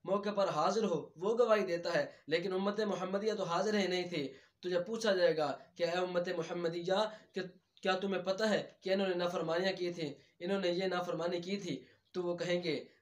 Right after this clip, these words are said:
"जी या बारी ताला, हमने कुरान पाक में पढ़ा है कि कुरान पाक में इन कौमों ने अल्लाह के नबियों को शहीद किया, अल्लाह के नबियों की नाफरमानी की है।" यानी ये उम्मत का एजाज़ भी है इस उम्मत का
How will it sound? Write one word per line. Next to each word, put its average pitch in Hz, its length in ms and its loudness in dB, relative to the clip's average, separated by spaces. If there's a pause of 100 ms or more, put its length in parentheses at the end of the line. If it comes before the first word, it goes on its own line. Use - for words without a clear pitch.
"जी 180 200 -2 (300)
या 165 160 2
बारी 175 260 2
ताला, 180 320 4 (260)
हमने 175 300 0
कुरान 170 340 2
पाक 202 200 -2
में 196 160 0
पढ़ा 170 220 2
है 139 140 0 (240)
कि 170 100 -10
कुरान 175 260 0 (100)
पाक 180 220 -2
में 185 120 -4
इन 180 140 -4
कौमों 190 320 2
ने 156 180 0 (280)
अल्लाह 180 280 -2
के 170 100 -2
नबियों 175 280 -2
को 175 120 -4
शहीद 170 300 -4
किया, 156 220 -2 (320)
अल्लाह 175 260 -2
के 170 80 -4
नबियों 170 280 0
की 165 80 -4
नाफरमानी 156 560 -4
की 156 140 -8
है।" 135 120 -4 (280)
यानी 170 160 -4
ये 180 160 0
उम्मत 180 280 -2
का 180 120 0
एजाज़ 165 340 0
भी 180 80 -4
है 175 60 0
इस 175 120 -4
उम्मत 170 320 -2
का 180 120 0